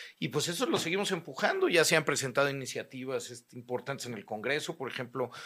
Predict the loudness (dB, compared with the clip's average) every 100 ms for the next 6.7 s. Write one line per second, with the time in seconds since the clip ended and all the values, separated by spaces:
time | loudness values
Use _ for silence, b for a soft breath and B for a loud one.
0 | B B -2 0 2 2 0 -4 -20 _
1 | _ 0 2 4 2 2 0 2 -2 -2
2 | -2 -2 0 -2 -2 -8 -10 -12 -10 -8
3 | -8 -6 -6 -6 B B B 4 4 4
4 | 0 0 -2 0 2 0 -2 -8 -8 -12
5 | -16 -10 -10 -10 -12 -10 -8 -8 -8 -6
6 | -2 0 -2 -2 -4 -6